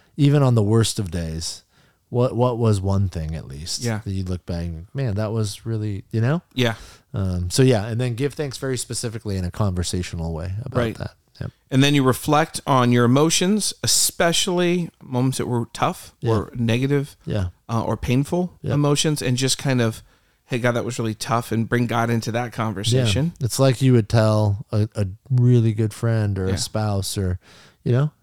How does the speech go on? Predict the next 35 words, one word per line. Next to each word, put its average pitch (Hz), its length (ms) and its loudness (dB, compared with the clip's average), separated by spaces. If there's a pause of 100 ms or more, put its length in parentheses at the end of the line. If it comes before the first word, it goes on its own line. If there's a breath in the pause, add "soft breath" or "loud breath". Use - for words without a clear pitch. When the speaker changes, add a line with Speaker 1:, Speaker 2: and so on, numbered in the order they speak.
(160)
Speaker 1:
we 131 200 0
do 151 200 4
this 139 160 4
all 120 140 4
the 107 60 2
time. 139 220 4
We 104 80 4
just 104 140 2
don't 113 160 4
do 107 120 4
it 95 40 2
with 82 160 -4
God. 92 460 -2
Speaker 2:
Yeah. 117 220 0 (100)
Speaker 1:
Come 110 160 2
home, 110 460 4
Jenny 98 260 2
asks 98 280 0
me, 101 80 2
"How 95 160 2
was 87 100 0
your 87 100 -2
day?" 113 480 2 (300 soft breath)
And 98 100 0
then 98 160 2
boom, 120 360 4 (120)
I'm 101 220 0
reflecting 104 460 0
on 123 120 2
my 127 140 2
day. 117 300 0 (560 soft breath)
This 98 180 0
happened, 110 380 2
that 104 180 2
happened. 101 540 0